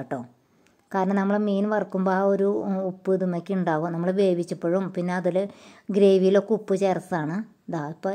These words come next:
ഇതായിട്ടുണ്ട്. നമുക്ക് എല്ലാ വറുത്തതും കൂടി ഒരുമിച്ചിട്ടിട്ട് നന്നായിട്ടൊന്ന് mix ചെയ്യാം.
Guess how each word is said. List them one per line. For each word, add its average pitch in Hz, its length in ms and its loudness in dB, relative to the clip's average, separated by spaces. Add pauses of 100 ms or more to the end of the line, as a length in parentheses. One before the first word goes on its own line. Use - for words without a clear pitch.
ഇതായിട്ടുണ്ട്. 175 680 -2 (420)
നമുക്ക് 208 260 2
എല്ലാ 202 160 6 (140)
വറുത്തതും 196 400 0
കൂടി 185 160 4
ഒരുമിച്ചിട്ടിട്ട് 180 560 -2
നന്നായിട്ടൊന്ന് 185 640 0
mix 185 220 -6
ചെയ്യാം. 135 200 -2